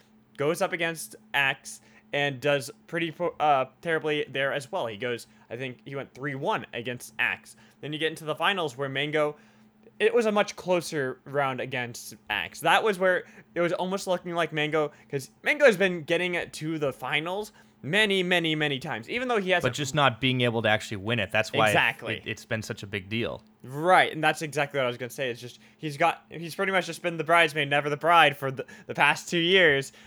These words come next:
Speaker 1: Had, has been struggling just to be able to close it out, and finally was able to do it. And so I'm really proud of him being able to go in there,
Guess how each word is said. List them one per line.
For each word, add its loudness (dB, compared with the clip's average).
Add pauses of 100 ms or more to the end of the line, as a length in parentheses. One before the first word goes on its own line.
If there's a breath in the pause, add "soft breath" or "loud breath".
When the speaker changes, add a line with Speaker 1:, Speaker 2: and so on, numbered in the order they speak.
(120)
Speaker 1:
Had, 0 (120)
has -8
been -6
struggling 0
just -6
to -12
be 0
able 0
to -2
close 0
it -2
out, 4
and -10 (160)
finally 2
was -2
able -2
to -6
do 0
it. -2 (320 loud breath)
And -14
so 2
I'm 0
really 2
proud 4
of 0
him -8
being -2
able -2
to -2
go 0
in -4
there, 0